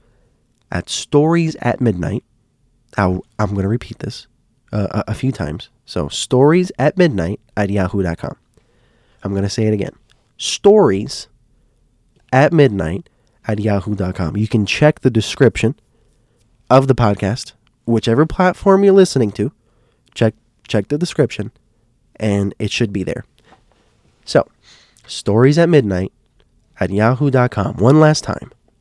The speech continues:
Stories at midnight at yahoo dot com. Now, I asked Theo, I couldn't help myself. I said, "Theo, what is the,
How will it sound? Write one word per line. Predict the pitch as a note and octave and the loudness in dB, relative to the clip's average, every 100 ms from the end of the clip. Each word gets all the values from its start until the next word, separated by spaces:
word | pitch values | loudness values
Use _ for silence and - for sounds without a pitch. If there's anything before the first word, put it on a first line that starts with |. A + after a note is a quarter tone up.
| _ _ | _ _
Stories | - - E3+ G3 G#3 G#3 G#3+ - _ - | -12 0 4 6 4 2 -4 -12 _ -2
at | C3 - | -2 2
midnight | E3 B2 F2+ E2+ - _ _ _ _ _ _ _ - | 2 2 -2 -8 -10 _ _ _ _ _ _ _ -8
at | F2+ | -4
yahoo | G2 G#2+ A2+ A#2+ G#2+ | 0 2 2 0 0
dot | G2 F#2 | 0 -2
com. | - - - _ _ _ _ _ _ _ _ _ _ - - _ _ _ - | -8 -10 -18 _ _ _ _ _ _ _ _ _ _ -20 -20 _ _ _ 0
Now, | C3 A2 - _ _ _ _ _ _ - _ _ _ _ _ _ _ _ _ _ - | 2 2 -2 _ _ _ _ _ _ -20 _ _ _ _ _ _ _ _ _ _ -2
I | A2+ | 2
asked | A2+ C3 - | 6 4 4
Theo, | - A2 G2 B2 _ _ _ _ _ - | 2 4 2 -2 _ _ _ _ _ -20
I | - | -4
couldn't | A#2+ C3 | 0 2
help | C3 F#2 | 2 2
myself. | F2+ - F2+ F2+ | 0 -2 -4 -4
I | G#2+ | -6
said, | - G2+ | -4 -2
"Theo, | - F#3 E3+ - _ _ _ _ _ _ _ _ _ - | 2 2 2 -2 _ _ _ _ _ _ _ _ _ 4
what | C3 E3+ | 6 6
is | C3+ A2 G#2+ | 4 2 -2
the, | G#2 G2 F2+ | -4 -4 -4